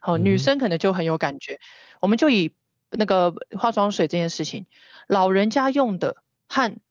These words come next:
Speaker 1: 女-，和那个年轻女生用的就不一样了，
Speaker 2: 是。
Speaker 1: 因为肤质不同。
Speaker 2: 对，对。
Speaker 1: 好，那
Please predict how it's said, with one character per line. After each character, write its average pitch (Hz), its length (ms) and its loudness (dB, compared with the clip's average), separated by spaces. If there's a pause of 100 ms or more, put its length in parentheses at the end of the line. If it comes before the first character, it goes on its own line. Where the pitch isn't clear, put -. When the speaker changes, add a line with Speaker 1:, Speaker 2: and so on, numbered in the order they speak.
(360)
Speaker 1:
女-， 196 380 2
和 240 260 0
那 240 100 0
个 196 200 2
年 185 280 -2
轻 254 200 0
女 196 120 2
生 180 200 0
用 180 180 0
的 143 160 -4 (260)
就 247 140 0
不 208 200 2
一 147 100 0
样 151 200 0
了， - 120 -14 (180)
Speaker 2:
是。 - 120 0
Speaker 1:
因 247 40 6
为 262 60 4
肤 254 240 -4
质 - 180 0
不 170 120 2
同。 - 260 -8 (460)
Speaker 2:
对， - 260 -6 (400)
对。 - 80 -20 (280)
Speaker 1:
好， - 180 -2 (260)
那 277 200 0